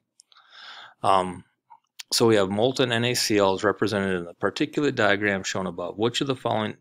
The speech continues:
indicates whether N A C L liquid conducts electricity and best explains why or why not? Well, first of all, when you have liquid ionic compounds like we do here,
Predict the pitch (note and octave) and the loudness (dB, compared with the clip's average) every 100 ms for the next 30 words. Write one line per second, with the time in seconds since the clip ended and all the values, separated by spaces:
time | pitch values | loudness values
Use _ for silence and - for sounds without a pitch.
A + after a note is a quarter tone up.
0 | _ - A#2 A2+ - G#2 F#2 - F#2+ F#2 | _ -6 -4 -4 2 2 2 -2 -2 -2
1 | G2 G#2 A#2 - - G#2 G2 G2+ A2 G2 | -2 -2 -2 -2 0 0 2 0 -2 -2
2 | F2 - G#2 F#2+ F#2 - G#2 - - B2+ | -4 -6 -4 -2 -2 -2 -2 -4 -6 -4
3 | B2 G#2+ F#2+ F#2 F#2 F2 F#2+ - A2 - | -2 -4 -6 -6 -6 -2 -4 -2 -6 -6
4 | - F#2 F#2 F#2+ F2+ F2 F#2 F2+ F2 F2 | -4 -4 -4 -4 0 2 2 0 -4 -6
5 | F2+ F2 F#2 - - - - - - - | -4 -4 -4 -8 -20 -20 -20 -20 -20 -4
6 | G2+ - D#3+ D#3 A#2+ G#2+ F#2+ F#2+ - - | -4 2 2 2 0 2 2 2 -6 -20
7 | - - A2 G#2+ G#2 G2+ F#2+ - - G#2 | -20 -6 0 2 4 2 2 -2 -6 0
8 | G#2+ - A#2 A2 A2 A2 _ - G2 G2 | 0 2 0 2 0 -6 _ 0 0 2
9 | F#2+ G2+ G2+ - F#2+ F#2 - F2 F2 F2+ | 0 -2 -4 -2 -2 -2 -2 -4 -4 -8
10 | F#2+ - F2+ G2+ F#2+ - G#2+ F#2 F2 | -12 -8 -8 -6 -8 -6 -4 -4 -4